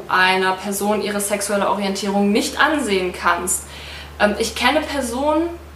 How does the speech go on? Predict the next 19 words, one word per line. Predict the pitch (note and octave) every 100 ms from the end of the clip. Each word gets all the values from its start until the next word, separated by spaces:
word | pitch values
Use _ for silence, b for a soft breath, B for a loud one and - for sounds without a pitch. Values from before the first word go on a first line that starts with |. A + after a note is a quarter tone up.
| -
ähm, | A3+ A#3 A#3 -
wo | G3+ A#3+ B3 B3
von | - - F#3+
außen | G#3 C#4 C4+
dann | B3
direkt | A#3 B3 B3+
gesagt | A#3+ A#3 A#3
wurde, | G#3+ -
„Ey, | G#3
der | G#3
muss | G3+ G#3+ A#3+ -
doch | A3 G#3+
schwul | G#3+ - G#3+ B3 A3+
sein“, | F#3+ G3 G#3
und | G#3
der | G3+ G3
war | F#3+ G3+
halt | G3+
stockhetero. | - G3 G3 A3 G3 F#3+ F3+